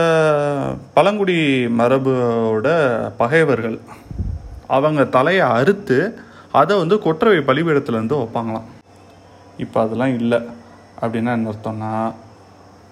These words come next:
பக்கத்து நாடான பாண்டிய நாட்டுல செங்கோல் வந்துட்டு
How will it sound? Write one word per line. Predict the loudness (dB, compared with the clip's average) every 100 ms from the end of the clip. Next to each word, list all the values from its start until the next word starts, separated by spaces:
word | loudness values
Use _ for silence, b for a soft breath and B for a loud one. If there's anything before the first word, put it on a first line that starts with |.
| -20 -20 -20 -18 -8
பக்கத்து | -2 0 0
நாடான | 0 -2 -2 -4 -6 -8 -10
பாண்டிய | -8 -4 -2
நாட்டுல | -2 -4 -4 -4 -4 -6 -18 -20 -20 -20
செங்கோல் | -12 -4 0 2 2
வந்துட்டு | 0 -4 -6 -8 -8